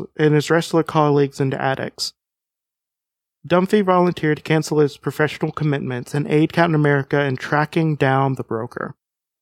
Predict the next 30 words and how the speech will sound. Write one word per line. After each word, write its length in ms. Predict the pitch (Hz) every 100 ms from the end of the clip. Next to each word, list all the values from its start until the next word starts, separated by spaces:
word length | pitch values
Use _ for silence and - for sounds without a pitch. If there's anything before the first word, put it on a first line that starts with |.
| -
For 100 | 160
this 240 | 190 -
mission, 340 | 170 147 165 143
Dunphy 360 | 160 170 190
donned 400 | 147 147 151 143 151
a 380 | 139 139 135 - _ _ _ _ _ _ -
costume 600 | 170 185 - - 202 185
patterned 320 | 160 156 151
after 200 | 139 143
Daredevil's 560 | 139 143 151 151 151 139
original 380 | 151 160 147
costume 600 | 127 127 120 - 139 151 - _ _ _ _ _ _ _ _
to 80 | 170
disguise 480 | 156 - - 151 151
his 100 | 147
identity 580 | 156 147 127 120 120 151 _ _ _ _ _ _ _ _
and 80 | 147
assumed 640 | 143 - 170 175 202 208
the 100 | 175
name 340 | 151 151 147 139
Demolition 540 | 143 143 143 - 160
Man, 280 | 156 165 156
or 180 | 139 131
D-Man 500 | 135 131 123 113 110
for 120 | 123
short. 380 | - - - - _ _ _ _ _ -
Demolition 460 | 165 185 214 196 151
Man 260 | 127 127
soon 320 | - 208 247
proved 340 | 226 175 170